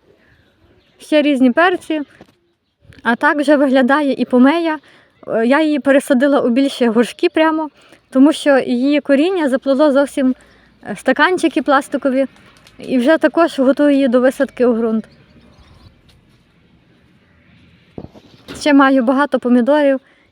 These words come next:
і вже й місця не вистачає, де їх садити. Ну, будемо бачити. А це пак чой.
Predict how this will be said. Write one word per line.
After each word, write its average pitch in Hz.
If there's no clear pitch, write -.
і 233
вже 247
й 247
місця 262
не 247
вистачає, 262
де 254
їх 240
садити. 254
Ну, 247
будемо 247
бачити. 240
А 220
це 349
пак 277
чой. 226